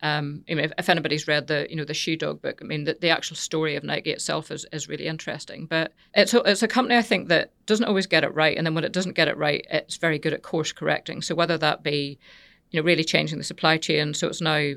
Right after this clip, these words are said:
I think, recognized as a leader in sustainability. They've got some stuff wrong in terms of how they, you know, they, they've kind of done some stuff in, in the past, really. So th-, they're definitely not perfect, but I think they do a good job and, and a very honest job of,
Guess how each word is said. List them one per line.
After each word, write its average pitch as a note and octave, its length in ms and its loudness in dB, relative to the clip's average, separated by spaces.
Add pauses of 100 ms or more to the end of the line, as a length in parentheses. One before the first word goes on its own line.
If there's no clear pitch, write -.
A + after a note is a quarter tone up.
I D#3 60 -6
think, - 240 -6
recognized D3+ 500 -2
as D3 140 -8
a - 20 -8
leader D3 180 -4
in D3+ 60 -6
sustainability. D3+ 960 -2 (520)
They've F3 160 2
got E3 180 4
some D#3 140 -4
stuff - 260 0
wrong D3+ 160 2
in D3 60 -2
terms D3+ 240 -4
of D#3 80 -6
how D3+ 140 2
they, D3 260 -4
you D#3 140 -4
know, D3 80 -2
they, D3 160 -2
they've D3+ 240 -4
kind D3 160 -4
of C3 80 -8
done D3+ 160 -2
some - 160 -10
stuff - 240 -6
in, D3 200 -6
in D3+ 120 -6
the D3+ 40 -6
past, - 360 -4
really. - 180 -4
So D#3 420 0 (340)
th-, - 140 -2
they're F#3 120 8
definitely F#3+ 320 4
not - 100 -2
perfect, F3+ 340 2
but - 120 0
I D#3+ 40 2
think E3+ 200 -4
they E3 80 0
do D#3 140 0
a D3 40 -2
good D3 180 -2
job D3+ 300 0
and, C#3+ 140 -4
and D#3 120 -2
a D3+ 60 -2
very D#3 220 0
honest D#3 560 -4
job C#3+ 240 0
of, D3+ 160 -4